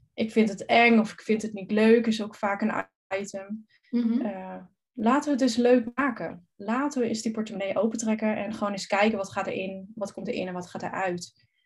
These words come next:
Speaker 1: Eh, laten we eens bij die basis beginnen.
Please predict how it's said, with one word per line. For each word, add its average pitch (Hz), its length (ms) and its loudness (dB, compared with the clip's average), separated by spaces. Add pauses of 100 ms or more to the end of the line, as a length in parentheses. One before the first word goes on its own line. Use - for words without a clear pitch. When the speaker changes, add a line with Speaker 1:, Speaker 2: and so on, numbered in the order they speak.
(240)
Speaker 1:
Eh, 175 480 -4
laten 202 260 2
we 233 60 -2
eens 220 120 -2
bij 208 100 0
die 220 120 2
basis 185 320 -4
beginnen. 185 560 -6